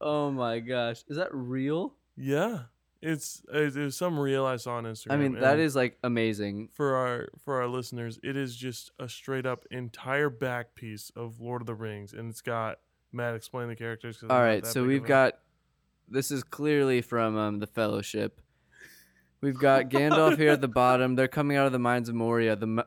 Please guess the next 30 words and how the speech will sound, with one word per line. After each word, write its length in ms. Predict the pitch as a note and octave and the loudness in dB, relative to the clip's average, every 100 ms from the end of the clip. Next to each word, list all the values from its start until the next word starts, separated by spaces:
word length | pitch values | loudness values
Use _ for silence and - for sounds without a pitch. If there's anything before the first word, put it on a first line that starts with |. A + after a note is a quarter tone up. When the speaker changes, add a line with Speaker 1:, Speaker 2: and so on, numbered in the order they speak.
| - | -4
Speaker 1:
the 100 | A#2+ | -4
Balrog 600 | G2+ A2+ A#2+ A#2 A2 G#2+ | 2 4 4 4 2 0
appears 600 | G#2 A2+ G#2 G#2 G#2 - - _ _ - | -6 -4 -2 -2 -4 -8 -18 _ _ -8
with 140 | A#2 | -6
his 180 | A2 - | -6 -8
fire 420 | - A#2 A2 G#2+ | 0 2 4 2
whip. 320 | G2+ G2 - _ _ _ _ _ _ _ - | 0 -2 -6 _ _ _ _ _ _ _ -6
Um, 540 | A#2 A2 G#2 G#2 B2+ - _ _ _ | -2 0 -2 -6 -10 -16 _ _ _
the 80 | B2+ | -6
Falcons 480 | F3+ G3+ A3+ C#3 A2 | 0 0 0 -4 -4
m-, 80 | A2 | -4
are 80 | A2 | -2
making, 320 | G#2+ G#2 - - | -2 -4 -6 -4
or 160 | A2+ | -2
the 80 | A2 | 0
Eagles 360 | G#2+ F#3+ D3 G#2+ | -2 -2 -2 -2
are 60 | |
making 300 | G#2+ G#2+ G#2 | -4 -4 -6
an 40 | G#2 | -10
appearance 400 | - G#2 G#2 G2 | -6 -6 -6 -8
in 40 | |
this 180 | G2+ G2 | -10 -10
one. 200 | G#2 G#2 | -8 -6
But 240 | G#2 G#2+ - | -4 -4 -4
anyway, 320 | B2 A#2+ A2 | -4 0 0
Gandalf 520 | G#2+ B2+ C3 C3+ B2+ | 0 -2 2 2 0
is 100 | A#2+ | -4
about 300 | A2+ G#2+ G#2 | -2 -2 -2
to 100 | A2+ | -4
say, 380 | - G#2+ G#2 G2 | -4 -2 -2 -4